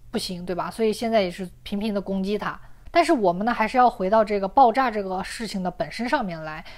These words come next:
虽然说河北廊坊它的这个政府的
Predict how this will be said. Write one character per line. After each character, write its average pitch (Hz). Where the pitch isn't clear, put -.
虽 359
然 349
说 349
河 285
北 269
廊 220
坊 220
它 240
的 247
这 247
个 233
政 262
府 165
的 185